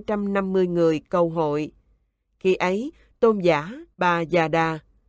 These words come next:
là người cúng dường cho Phật. Giải thích,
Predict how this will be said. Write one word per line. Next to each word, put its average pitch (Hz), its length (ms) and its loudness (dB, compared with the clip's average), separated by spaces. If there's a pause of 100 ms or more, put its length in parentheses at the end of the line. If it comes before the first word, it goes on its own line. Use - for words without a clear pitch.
(180)
là 180 160 2
người 170 360 4
cúng 226 320 0
dường 170 280 2
cho 180 240 0
Phật. 160 260 -2 (1120)
Giải 170 240 0
thích, 277 220 -4